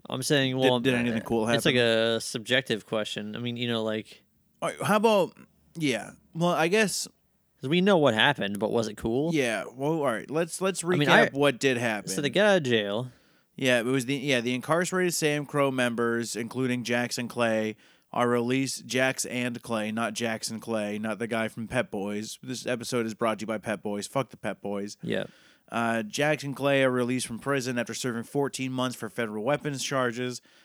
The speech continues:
Speaker 2: They return to Charming and encounter a new sheriff, uh, Eli Roosevelt,
Speaker 1: Yep.
Speaker 2: and an assistant U S attorney, Lincoln Potter. Roosevelt and Potter set up a secret task force to indict the club for their weapons dealing.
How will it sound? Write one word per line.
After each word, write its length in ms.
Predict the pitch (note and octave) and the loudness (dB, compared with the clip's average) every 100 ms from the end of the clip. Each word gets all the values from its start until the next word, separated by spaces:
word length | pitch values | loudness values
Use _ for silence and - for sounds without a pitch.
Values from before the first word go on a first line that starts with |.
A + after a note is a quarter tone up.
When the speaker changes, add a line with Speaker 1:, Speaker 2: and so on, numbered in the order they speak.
| _ | _
Speaker 2:
They 80 | A#2+ | -6
return 400 | A2+ A2+ F#3 G#3 | -6 -4 -4 -4
to 80 | F#3 | -6
Charming 480 | - E3 D3+ D3 C#3 | -4 -2 -2 -2 -4
and 80 | B2+ | -4
encounter 480 | A#2 C3+ C3+ B2+ | -2 -2 0 -2
a 60 | A#2+ | -2
new 160 | C3+ C#3+ | -2 -2
sheriff, 500 | - B2+ B2+ A#2+ - - | 0 2 2 0 -4 -6
uh, 280 | A#2 A2+ A2+ | -2 0 -2
Eli 460 | C3 C#3+ C3 A#2+ A#2 | -2 0 0 0 0
Roosevelt, 720 | A#2 B2+ B2 G#2+ G2 F#2 G2+ - | 0 0 0 -4 -6 -8 -10 -6
Speaker 1:
Yep. 300 | B2 A2+ - - | 0 0 0 -4
Speaker 2:
and 300 | C3 C3+ C#3 | 0 2 2
an 100 | C3 | 2
assistant 480 | B2+ - - - C3+ | 2 0 -2 0 0
U 160 | C#3 C3+ | 2 4
S 140 | B2 | 2
attorney, 460 | A2+ A#2+ A2 F#2+ - - - _ - D#2+ - _ - | -2 -4 -4 -6 -14 -18 -20 _ -20 -20 -20 _ -8
Lincoln 520 | B2 D3+ B2 C3 C3 | 0 0 0 -4 0
Potter. 440 | D#3 D3+ G2+ F#2 - _ _ _ _ _ | 2 2 0 -6 -18 _ _ _ _ _
Roosevelt 460 | D#3 F#3 D#3+ E3 E3 | 2 4 4 4 2
and 100 | C3+ | 0
Potter 320 | D3 D3 D3 | 2 4 4
set 200 | C3+ C#3 | 2 0
up 100 | A#2+ | 0
a 40 | B2 | -2
secret 300 | D3 B2+ C3 | -2 -2 0
task 280 | C3+ C3 - | 2 2 0
force 300 | C3+ C3 B2 | -2 -2 -2
to 100 | B2 | -4
indict 360 | A#2 C3 C3+ A#2+ | -2 0 0 -2
the 80 | |
club 280 | - C3 A#2 | -2 -2 -2
for 80 | B2 | -2
their 140 | A2 | -2
weapons 380 | A2+ A#2 A2+ G2+ | 0 -2 -2 -8
dealing. 380 | G#2 G2 F#2 | -6 -6 -8